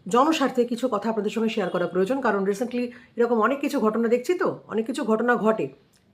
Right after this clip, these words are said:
যেগুলো আপনারা জানতে পারেন না। তো সেই ঘটনাগুলোর বেসিসে মনে হয়েছে কিছু কথা আপনাদের সঙ্গে শেয়ার করা দরকার। যারা সাধারণ মানুষ, যারা পেশেন্ট পার্টি, যারা অতটা ক্ষেত্র বিশেষে পড়লে না একটু পাজল হয়ে পড়েন, হওয়াই উচিত। একটা পেশেন্ট অসুস্থ তো আপনাদের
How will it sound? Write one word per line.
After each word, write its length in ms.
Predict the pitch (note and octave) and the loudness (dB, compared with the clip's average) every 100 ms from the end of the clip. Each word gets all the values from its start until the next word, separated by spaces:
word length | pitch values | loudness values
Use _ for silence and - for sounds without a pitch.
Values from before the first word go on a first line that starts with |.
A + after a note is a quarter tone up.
| F#3 | 0
যেগুলো 200 | G#3 G3+ E3+ | 2 2 0
আপনারা 180 | D3+ C#3 | -2 -4
জানতে 180 | C3+ C3 C3+ | -4 -6 -10
পারেন 180 | B2+ C3 | -10 -10
না। 60 | C#3 - - - _ _ | -14 -20 -20 -20 _ _
তো 60 | - A#3 | 0 0
সেই 180 | - E4+ E4 | 2 4 4
ঘটনাগুলোর 680 | C4+ C#4+ C#4 C4+ C4+ C#4 C#4 B3 - F#3+ | 2 2 0 0 2 4 2 0 -2 2
বেসিসে 260 | B3 E4 F4+ | 4 6 6
মনে 120 | C#4 C4 | 6 6
হয়েছে 200 | C4 C4 C4 | 6 4 -2
কিছু 120 | A3+ A#3 | -2 0
কথা 120 | G#3 A3 | 0 0
আপনাদের 220 | G3+ G3+ | -2 -2
সঙ্গে 160 | G#3+ A3+ | -2 -2
শেয়ার 140 | A3 F3 | -2 -2
করা 120 | F3 D#3+ | -2 0
দরকার। 180 | E3+ B3 | -2 0
যারা 120 | G#3+ G#3 | 0 -2
সাধারণ 260 | A3+ A3 A3+ A3+ | -2 0 0 0
মানুষ, 160 | A#3+ B3+ - | -2 -4 -4
যারা 160 | F3+ F3+ | -2 0
পেশেন্ট 300 | A#3 A#3 C#4 C4+ | 0 0 -4 0
পার্টি, 260 | B3+ B3+ C4 - - - - - - | 0 0 -4 -6 -18 -20 -20 -16 0
যারা 240 | G#3 G#3 G#3+ G#3 G#3 - - | 4 6 8 6 4 -2 -8
অতটা 260 | A3 C4 B3+ B3 B3 - _ - | -4 2 4 4 0 -14 _ -4
ক্ষেত্র 240 | C#4 C#4+ E4 | -2 0 0
বিশেষে 260 | D#4 D4 D4 C#4+ | 0 -2 -2 0
পড়লে 180 | C#4 D#4+ | 0 2
না 60 | C#4+ C#3+ F#3 | 2 0 -8
একটু 120 | A#3 A#3 | -4 0
পাজল 200 | G3 G#3 | 2 2
হয়ে 120 | F#3 E3+ | 0 0
পড়েন, 200 | C#3 C#3 - _ | -4 -6 -12 _
হওয়াই 220 | - E4+ D#4 | 2 4 4
উচিত। 160 | G3 D3 D3 - - | 0 -4 -10 -14 -10
একটা 120 | A#3 | -4
পেশেন্ট 220 | A3+ A3+ A#3+ | -2 0 -2
অসুস্থ 220 | A3 A#3+ - A#3 - - - | -2 -2 0 0 -2 -18 -2
তো 60 | A#3 | 2
আপনাদের 340 | G3+ G#3+ G3+ | 2 2 0